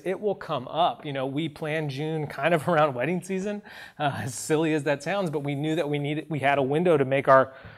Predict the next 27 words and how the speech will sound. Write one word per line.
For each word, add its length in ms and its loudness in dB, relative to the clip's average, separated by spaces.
major 380 0
chunk 240 -4
of 80 -2
money 240 -2
through 180 -6
the 80 -6
year, 540 -2
and 120 -8
we 80 -4
couldn't 360 -4
afford 440 -2
to 120 -8
not 380 -4
make 240 -4
that 180 4
money 280 -2
because 280 -6
we 300 -4
needed 220 -6
to 80 -8
pay 180 2
for 160 -6
our 100 4
house 240 0
and 120 0
stuff. 280 6
So, 340 8